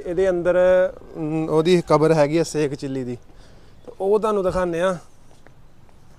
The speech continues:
ਤੇ ਸੀੜੀਆਂ ਇਹਨਾਂ ਨੇ steel ਦੀਆਂ ਬਣਾਈਆਂ ਹੋਈਆਂ ਨੇ,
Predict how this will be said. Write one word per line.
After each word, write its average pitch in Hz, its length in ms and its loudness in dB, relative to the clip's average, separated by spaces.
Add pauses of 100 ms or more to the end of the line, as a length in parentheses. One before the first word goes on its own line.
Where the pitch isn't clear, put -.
(1160)
ਤੇ 156 420 -4
ਸੀੜੀਆਂ 170 480 -2
ਇਹਨਾਂ 170 240 0
ਨੇ 170 220 -2
steel 147 400 -4
ਦੀਆਂ 160 160 -4
ਬਣਾਈਆਂ 160 280 -2
ਹੋਈਆਂ 160 240 -2
ਨੇ, 170 160 -4